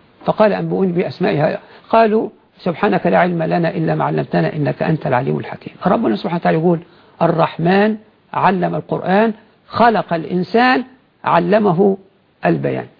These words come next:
هنا نلاحظ في ال-، الناس بتوع اللغة بيقولوا، عشان الناس اللي بيتكلموا عن نظرية النشوء والارتقاء،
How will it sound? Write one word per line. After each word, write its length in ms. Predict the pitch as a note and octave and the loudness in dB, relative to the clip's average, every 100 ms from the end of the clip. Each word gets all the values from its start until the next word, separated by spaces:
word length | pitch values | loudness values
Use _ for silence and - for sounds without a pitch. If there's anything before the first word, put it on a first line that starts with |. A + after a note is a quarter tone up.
| _ - - _ - | _ -20 -20 _ 0
هنا 160 | C4 C#4 | 2 4
نلاحظ 500 | B3+ G3 A#3+ F#3+ E3+ - | 4 4 4 2 -2 -4
في 60 | F#3 | -4
ال-، 180 | E3 | -2
الناس 260 | F3+ F3+ G#3+ | 0 2 0
بتوع 220 | E3+ F#3+ F3 | 0 -2 0
اللغة 260 | F3+ G#3 | 2 2
بيقولوا، 480 | F3+ E3+ G3+ G3+ - | 2 2 4 4 2
عشان 320 | D#3+ - F3+ | -4 -2 0
الناس 240 | F3+ G3+ G3 | 4 2 2
اللي 120 | G3 | -2
بيتكلموا 440 | F3 - G#3+ A3 | 0 0 2 4
عن 100 | F3+ | 4
نظرية 540 | F3+ F#3 E3+ A#3+ G#3+ G3 | 2 2 4 4 4 2
النشوء 560 | F#3+ F#3+ D3 C4+ C4+ F#3 | 0 0 2 4 4 2
والارتقاء، 680 | F#3+ F#3+ E3+ F#3+ G3 F3 | 0 0 -4 0 2 2